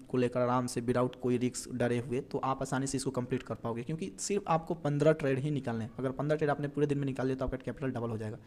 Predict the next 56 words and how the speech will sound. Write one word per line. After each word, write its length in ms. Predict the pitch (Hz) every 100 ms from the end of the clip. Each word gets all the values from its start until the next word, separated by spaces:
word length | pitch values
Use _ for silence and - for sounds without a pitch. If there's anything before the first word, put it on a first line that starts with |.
| - - -
ठीक 100 | 165
है। 120 | - - - - - -
तो 80 |
ये 80 | 156
चीज़ 200 | 151 170
इम्पॉसिबल 480 | 165 160 156 147 165
नहीं 220 | 151 147
है, 60 | 156
बस 160 | 147 143
आपको 180 | 139 147
करने 280 | 143 139 147
आना 180 | 135 135
चाहिए 180 | 135
कि 100 | 135
इसको 160 | 135 139
कैसे 280 | 135 120 139
किया 200 | 135 127
जाता 220 | 123 131
है, 80 | 131 - - - -
और 140 | 123
प्रॉपर 320 | 120 143 131
एक 120 | 151 151
माइंडसेट 320 | 131 131 135
के 80 | 139
साथ 200 | 135 131
आप 100 | 127 -
करोगे 200 | 123 123
तो 120 | 143
आसानी 260 | 135 123
से 120 | 120 -
कर 120 | 113
पाओगे। 280 | 120 110 - - -
अगर 140 | 135
आप 140 | 156 156
Telegram 340 | 139 151 143
को 80 | 151
ज्वाइन 200 | 143 135
नहीं 80 | 139
किए 120 | 143
तो 100 | 143
कर 140 | 139 135
लेना, 220 | 135 139
मेरे 140 | 131
वीआईपी 300 | 131 127 131
ग्रुप 180 | 139 131
को 60 | 139
ज्वाइन 200 | 127 127
करने 240 | 123 127
का 100 | 127
प्रोसेस 320 | 127 117 127
मैं 80 | 131
आपको 140 | 123 127
बता 160 | 123
दे 80 | 127
रहा 80 |
हूँ, 80 | 127